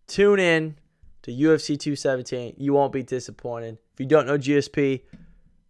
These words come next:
or if you haven't seen him fight ever live, you've, you will fucking understand why he's one of the greatest ever. I guarantee he's gonna come back strong. He's not gonna come back weak, and he's gonna put on a good fucking performance.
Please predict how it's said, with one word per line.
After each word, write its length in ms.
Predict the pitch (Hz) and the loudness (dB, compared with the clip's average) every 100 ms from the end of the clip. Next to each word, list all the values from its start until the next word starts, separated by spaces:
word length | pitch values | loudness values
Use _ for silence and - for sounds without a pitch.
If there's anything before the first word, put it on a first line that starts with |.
| _ _ _ | _ _ _
or 80 | 123 | -8
if 60 | 117 | 0
you 80 | |
haven't 180 | 139 139 | 2 2
seen 240 | - 143 131 | -2 -6 -6
him 60 | |
fight 300 | - 143 131 | 0 2 2
ever 360 | - 131 131 131 | 0 0 0 -4
live, 560 | - 139 135 127 131 123 _ _ _ _ _ _ _ _ - | -2 2 4 4 0 -6 _ _ _ _ _ _ _ _ -14
you've, 240 | 123 - _ _ _ _ - | -14 -14 _ _ _ _ -14
you 140 | 123 | -8
will 100 | 123 | -8
fucking 380 | 113 151 143 143 | -2 2 2 2
understand 520 | 127 131 - 131 120 | -4 -4 -8 -8 -4
why 320 | 120 110 107 - | -2 -2 -6 -12
he's 180 | - 117 | -16 -10
one 100 | 120 | -8
of 40 | 113 | -8
the 40 | |
greatest 300 | 107 113 107 | -4 -2 -2
ever. 280 | 110 101 101 - | -4 -6 -8 -12
I 60 | 110 | -12
guarantee 600 | 113 143 160 143 156 147 | 0 2 2 0 -4 -4
he's 140 | 131 | -4
gonna 180 | 135 127 | -6 -6
come 160 | 139 127 | -8 -6
back 200 | 120 117 | -6 -6
strong. 460 | - 135 123 120 117 - - _ _ - - | -8 -6 -6 -8 -12 -20 -20 _ _ -20 -18
He's 200 | 120 131 | -8 4
not 200 | 156 147 | 4 4
gonna 120 | 139 | 0
come 220 | 151 135 | -2 2
back 240 | 131 120 | 2 2
weak, 340 | 107 120 113 _ _ - | -2 -4 -6 _ _ -12
and 80 | 127 | -10
he's 100 | 113 | -2
gonna 160 | 135 | -2
put 220 | 127 143 131 | 0 0 -2
on 140 | 117 | -2
a 40 | |
good 280 | 113 127 123 | -2 -2 -2
fucking 360 | - 117 113 104 | -2 -2 -2 -10
performance. 600 | - - 113 104 - - | -14 -8 -8 -8 -14 -20